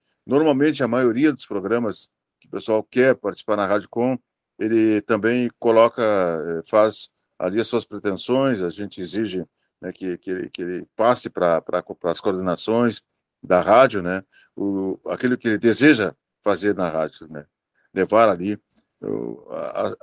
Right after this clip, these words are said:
a intenção de, de colaborar com a rádio. A gente, o pessoal faz uma análise, né, de, de toda a proposta que é feita, e se a gente, eh, se o pessoal a-, avaliar e avalizar, ele faz a programação da rádio,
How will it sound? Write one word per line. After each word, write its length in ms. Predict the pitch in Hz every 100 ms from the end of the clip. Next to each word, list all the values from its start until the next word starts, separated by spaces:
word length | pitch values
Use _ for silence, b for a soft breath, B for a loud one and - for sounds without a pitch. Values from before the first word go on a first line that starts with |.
| 117
a 40 |
intenção 420 | 104 127 113 139 139
de, 220 | 104 85
de 140 | -
colaborar 480 | - 113 107 107 107
com 100 | 104
a 60 | 92
rádio. 320 | 82 76 - b b -
A 20 |
gente, 220 | 110 -
o 100 | 104
pessoal 320 | - 101 117
faz 240 | 107 98 92
uma 140 | 117
análise, 480 | 123 127 147 156 - _ _ _ -
né, 240 | 95 101 - - _ _ _ _
de, 120 | 117
de 180 | 113 98
toda 260 | 139 147
a 40 | 127
proposta 580 | 110 - 110 127 -
que 120 | - 123
é 60 |
feita, 400 | - 139 175 - - _ _ -
e 120 | 156
se 280 | 151 - 202
a 100 | 196
gente, 320 | 151 139 147
eh, 260 | 131 113 104
se 140 | -
o 40 | -
pessoal 320 | 120 127 120
a-, 360 | 107 98 92 98
avaliar 640 | 107 110 113 113 147 139
e 120 | 107 98
avalizar, 760 | 85 92 95 123 110 117 147 - _ _ _
ele 180 | 170 185
faz 260 | 180 185
a 60 | 165
programação 500 | 160 156 151 143 147
da 140 | 165
rádio, 320 | 147 139 135